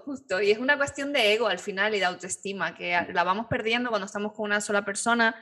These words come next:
durante mucho tiempo. La monogamia ya sabemos que <laughs> está mal diseñada para los humanos, pero bueno, ahí está y, y seguimos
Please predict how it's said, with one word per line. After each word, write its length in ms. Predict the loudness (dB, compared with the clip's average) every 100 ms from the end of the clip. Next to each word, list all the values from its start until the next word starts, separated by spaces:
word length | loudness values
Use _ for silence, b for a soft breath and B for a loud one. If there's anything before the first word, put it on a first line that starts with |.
| -10
durante 260 | 6 6 8
mucho 300 | 2 2 2
tiempo. 280 | 2 2 4
La 120 | 4
monogamia 520 | 4 2 4 4 4
ya 120 | 4 2
sabemos 340 | 2 2 0
que 160 | 0 0
<laughs> 200 | -2 -8
está 140 | -8
mal 240 | 0 2 2
diseñada 640 | 0 -4 -4 -2 0 0 b b 4
para 140 | 4
los 120 | 6
humanos, 360 | 4 4 2 0 -10 b b _
pero 200 | 2 4
bueno, 260 | 2 0 -4
ahí 160 | -4 -2
está 400 | -4 4 6 6
y, 220 | 0 -4 -4
y 40 |
seguimos 720 | -4 -4 -2 0 2 0 -4